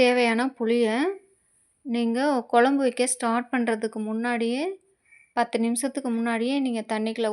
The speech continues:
ஊற போட்டு வச்சிட்டிங்கன்னா நல்லா ஊறிடும். அதுக்கப்புறமா நீங்க கரைச்சி எடுத்துக்கலாம். இந்த குழம்புக்கு தேவையான புளி நூத்தம்பது கிராம் அளவுக்கு எடுத்திருக்கேன். இந்த புளியை நல்லா கரைச்சி வடிகட்டி கரைச்சி வடிகட்டி மசாலாவோட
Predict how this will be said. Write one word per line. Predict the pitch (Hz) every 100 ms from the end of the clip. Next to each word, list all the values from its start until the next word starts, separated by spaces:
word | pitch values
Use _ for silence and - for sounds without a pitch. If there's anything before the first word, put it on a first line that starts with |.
| 220
ஊற | 220
போட்டு | 214 196 202
வச்சிட்டிங்கன்னா | 196 - 214 214 254 277
நல்லா | 220 214 220 208
ஊறிடும். | 208 208 220 320 349 _ _ _ - 214
அதுக்கப்புறமா | 220 220 226 226 220 269 254
நீங்க | 220 196
கரைச்சி | 202 202 220 208
எடுத்துக்கலாம். | 208 196 196 214 285 339 _ _ _ _ - 254
இந்த | 269 277
குழம்புக்கு | 262 269 277 269
தேவையான | 254 254 247 233 233
புளி | 294 349
நூத்தம்பது | 269 269 247 247 240 240
கிராம் | 233 247
அளவுக்கு | 220 220 220 277
எடுத்திருக்கேன். | 208 - 202 208 233 320 - _ _ _ -
இந்த | 226 226
புளியை | 247 247 277 262
நல்லா | 226 226 233
கரைச்சி | 226 226 277 240
வடிகட்டி | 220 233 214 285 392 370 _ 571 571 262
கரைச்சி | 262 269 269
வடிகட்டி | 240 233 240 294 294
மசாலாவோட | 233 247 233 240 233